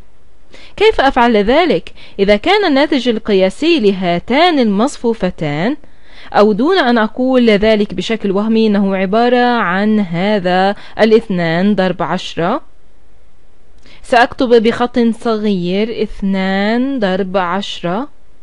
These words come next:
زائد سالب ثلاثة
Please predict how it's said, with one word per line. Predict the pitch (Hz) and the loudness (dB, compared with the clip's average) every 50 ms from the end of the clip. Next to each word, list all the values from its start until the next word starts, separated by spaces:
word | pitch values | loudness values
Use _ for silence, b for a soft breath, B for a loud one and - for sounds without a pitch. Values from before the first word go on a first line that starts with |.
| - - - - - - - - - - - - - - - - - - - - - - - B B B B B B B - | -14 -16 -14 -16 -16 -16 -16 -16 -16 -16 -16 -16 -16 -16 -16 -16 -16 -16 -16 -16 -16 -16 -16 B B B B B B B -8
زائد | 190 196 233 254 294 311 302 - 208 208 220 247 285 - - - - - - - - - - - - - - - - - - - - - - - - - - - - - - - - - - - - - - - - - - - - - - - - - - - - - - - - - B B B B B B | -2 0 2 4 6 6 4 4 4 2 4 2 0 0 -8 -14 -16 -16 -16 -16 -16 -16 -16 -16 -16 -16 -16 -14 -14 -16 -16 -16 -16 -16 -14 -14 -14 -16 -16 -16 -14 -14 -14 -14 -14 -14 -14 -14 -14 -14 -14 -14 -14 -16 -14 -14 -14 -14 -14 -14 -14 -14 -14 -14 -14 -14 -14 -14 -14 -14 B B B B B B
سالب | - - 240 226 240 277 320 381 | -8 -2 0 2 2 2 2 0
ثلاثة | - - - 262 233 214 202 180 180 170 180 180 - - 170 170 180 180 | -2 -2 -2 0 0 2 2 2 2 2 2 0 -2 -4 -4 -2 -2 -4